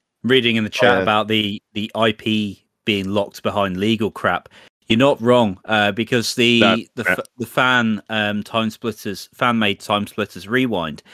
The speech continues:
Speaker 1: was actually sanctioned by Crytek until, uh, and was due to be released in two thousand seventeen. That was until they realized that it was being made on Unreal Engine. <laughs> So, um,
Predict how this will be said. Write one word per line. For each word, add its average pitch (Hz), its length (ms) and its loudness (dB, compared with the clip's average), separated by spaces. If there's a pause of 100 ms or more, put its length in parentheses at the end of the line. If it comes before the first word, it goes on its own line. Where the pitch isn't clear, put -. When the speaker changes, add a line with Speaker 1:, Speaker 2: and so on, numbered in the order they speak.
(280)
Speaker 1:
was 104 180 -2
actually 139 460 -2
sanctioned 117 720 -4
by 95 160 0
Crytek - 680 -2 (600)
until, 127 720 2 (200)
uh, 110 200 0
and 139 200 -2
was 143 220 -2
due 165 220 -4
to - 140 -14
be 139 120 -2
released 127 320 0
in 117 80 -2
two 123 160 -4
thousand 117 300 0
seventeen. 117 560 -4 (300)
That 147 180 2
was 143 160 -4
until 135 400 2
they 117 160 2
realized 110 580 2
that 101 180 0
it 107 80 -2
was 117 140 -8
being 120 300 2
made 110 240 2
on 107 180 -2 (100)
Unreal 104 460 -2
Engine. 117 520 -4
<laughs> - 60 -20 (1040)
So, 117 440 2 (120)
um, 110 500 2